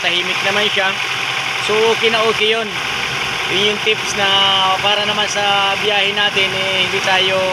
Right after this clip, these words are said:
mabala sa daan. Kaya paandarin nyo lang. So, yun. Pag araw-araw mo naman dinadala yung sasakyan mo, yan, mga boss,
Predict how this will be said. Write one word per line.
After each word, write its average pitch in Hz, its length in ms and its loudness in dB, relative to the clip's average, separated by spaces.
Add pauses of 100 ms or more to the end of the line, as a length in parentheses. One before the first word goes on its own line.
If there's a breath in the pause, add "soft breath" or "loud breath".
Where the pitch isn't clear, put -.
(160)
mabala 180 400 2
sa 170 160 -4
daan. 165 240 2 (840)
Kaya 185 220 2
paandarin 226 480 0
nyo 247 100 0
lang. 240 200 2 (840)
So, 214 100 2 (480)
yun. 262 180 4 (760)
Pag 190 160 0
araw-araw 247 560 0
mo 247 140 0
naman 240 320 0
dinadala 233 480 2
yung 226 100 -2
sasakyan 226 540 0
mo, 190 180 4 (1120)
yan, 196 240 4
mga 208 240 2
boss, 196 220 4